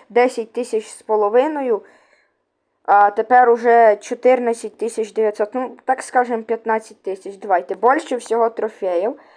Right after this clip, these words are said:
От Бастер, якого ледь ви не слили із двадцять п'ятого Шелька.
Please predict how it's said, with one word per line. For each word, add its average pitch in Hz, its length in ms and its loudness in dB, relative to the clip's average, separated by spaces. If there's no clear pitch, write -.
От 202 240 0
Бастер, 214 680 4
якого 226 560 2
ледь 226 360 2
ви 220 140 4
не 220 120 -2
слили 254 760 4
із 208 260 -2
двадцять 226 480 -2
п'ятого 220 560 2
Шелька. 220 840 2